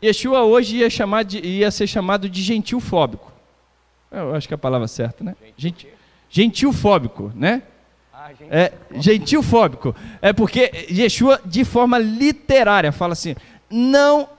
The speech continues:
Speaker 1: entre na terra dos gentios." Todo mundo sabe o que é gentil, né? Aquele que não é judeu.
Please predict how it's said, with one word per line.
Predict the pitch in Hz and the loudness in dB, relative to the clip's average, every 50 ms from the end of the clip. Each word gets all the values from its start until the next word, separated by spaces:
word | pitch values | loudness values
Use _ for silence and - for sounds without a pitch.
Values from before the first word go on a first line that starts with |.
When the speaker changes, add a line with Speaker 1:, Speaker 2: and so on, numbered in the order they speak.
| _ - | _ 0
Speaker 1:
entre | 247 254 262 262 254 247 226 | 2 2 2 0 -2 -2 0
na | 247 240 208 | 0 0 0
terra | - - 220 220 214 | 0 0 0 2 0
dos | 214 202 208 | 0 -2 -2
gentios." | 185 214 208 - - 143 | -2 -2 -4 -2 -4 -4
Todo | 127 - 220 233 | 0 0 0 0
mundo | 262 262 247 | 0 -2 -2
sabe | - 233 208 196 208 | -2 -4 -6 -6 -6
o | |
que | - 208 | -2 0
é | 185 | 0
gentil, | 190 226 254 - - - 143 117 | 0 0 -2 -4 -4 -4 -2 -2
né? | 120 123 139 - - | -2 -6 -8 -8 -10
Aquele | - - - 131 127 | -10 -8 -6 -6 -6
que | - 131 | -6 -4
não | 131 143 | -4 -2
é | 165 | -2
judeu. | 180 214 247 233 262 214 131 - | -2 -2 -2 0 2 0 0 0